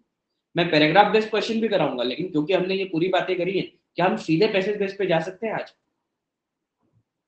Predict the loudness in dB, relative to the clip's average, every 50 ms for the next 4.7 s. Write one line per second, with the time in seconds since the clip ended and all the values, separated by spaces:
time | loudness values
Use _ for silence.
0 | _ _ -2 0 0 0 -4 -4 -4 -4 -4 -4 -6 -12 _ _ _ 0 0 0
1 | 0 0 0 2 2 4 2 2 0 0 0 0 0 2 0 2 4 6 6 6
2 | 4 2 0 0 0 0 0 -2 -2 -2 -4 -6 -6 -8 -16 -20 _ _ _ _
3 | _ _ -10 -6 0 2 2 4 4 4 2 2 0 -2 -6 -14 -18 -18 -6 0
4 | 0 0 2 2 0 0 0 -2 -2 -2 -2 -4 -6